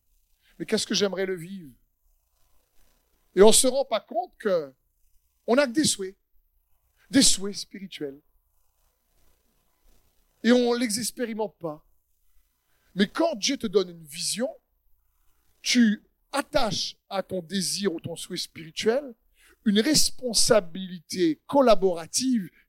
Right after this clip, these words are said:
qui t'engage à la réaliser. Où tu es res-, plus responsable de ton engagement. Tu décides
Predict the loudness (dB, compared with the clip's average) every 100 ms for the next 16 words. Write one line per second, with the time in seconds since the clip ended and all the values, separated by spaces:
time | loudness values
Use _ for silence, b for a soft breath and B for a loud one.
0 | -16 -8 0 0 -2 -10 -2 2 2 0
1 | -2 -2 -2 0 0 -2 -10 -12 _ _
2 | _ _ _ _ _ _ _ B B 12
3 | 12 10 0 2 0 -2 -8 -8 -4 -2
4 | -2 -2 -6 -2 -2 -2 -4 -2 -2 2
5 | 2 0 -12 -18 _ _ -2 0 2 2
6 | 0 -4